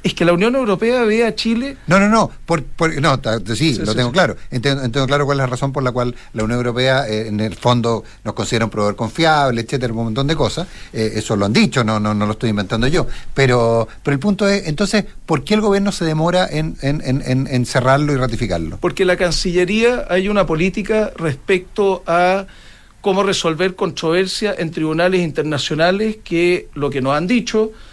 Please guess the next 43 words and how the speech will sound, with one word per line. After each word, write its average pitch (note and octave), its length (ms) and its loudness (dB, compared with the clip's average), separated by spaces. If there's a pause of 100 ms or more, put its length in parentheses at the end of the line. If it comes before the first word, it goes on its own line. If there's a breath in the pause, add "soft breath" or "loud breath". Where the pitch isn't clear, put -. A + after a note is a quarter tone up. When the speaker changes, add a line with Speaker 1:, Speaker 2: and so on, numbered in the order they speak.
(220 loud breath)
Speaker 1:
esto G3 460 2
atenta G3 680 0
contra F3 320 -2
la E3 120 0
soberanía D3+ 560 0
en D3 80 -4
Chile, A#2 320 -8
lo E3 100 2
cual G#3 220 4
para F#3 180 2
mí F#3 120 0
es G#3 260 0
inentendible G3 840 0
porque D#3+ 260 -2
firmamos F3+ 500 2
Escazú, G#3 500 -2
que - 80 -4
justamente G#3 760 -2
Speaker 2:
Bueno, C#3+ 480 2
Speaker 1:
no, G3 340 2 (140)
Speaker 2:
<laughs> - 100 -4
pues C#3 100 -2
Speaker 1:
no D3+ 120 6
Speaker 2:
la C3+ 120 6
razón C3+ 280 4
que F#3+ 100 0
Speaker 1:
responde G3+ 160 4
a F#3+ 60 2
Speaker 2:
tuvo F3 100 0
el G3 60 -4
Speaker 1:
eso. - 80 -10
Speaker 2:
go-, - 100 -18
la C3 80 -4
razón B2+ 240 0
que E3+ 80 2
tuvo F3 140 -2
el E3+ 80 -2
gobierno D#3+ 180 -2
anterior D#3 300 -4
para A#2 120 -4
no B2+ 120 -2
firmar D#3 240 -2
Escazú D#3 480 -4